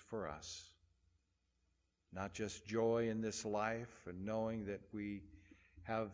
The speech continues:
your Holy Spirit within us, but joy in knowing of the assurance that we have of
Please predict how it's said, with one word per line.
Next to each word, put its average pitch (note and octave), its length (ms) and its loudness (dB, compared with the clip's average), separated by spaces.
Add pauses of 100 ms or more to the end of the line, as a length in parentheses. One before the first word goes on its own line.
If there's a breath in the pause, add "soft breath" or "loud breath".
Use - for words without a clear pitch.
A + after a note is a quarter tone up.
your G#2+ 220 -4 (140)
Holy A2+ 240 -2
Spirit A2+ 560 -2 (120)
within G2 320 -6
us, F2 380 -8 (1200)
but F#2+ 160 -6
joy A2 500 4
in G#2 200 0
knowing G#2 440 2
of F2+ 160 -4
the F#2 120 -4
assurance G2 640 -2
that - 160 -6
we G#2+ 180 -4
have G2+ 300 -2
of F#2+ 100 -4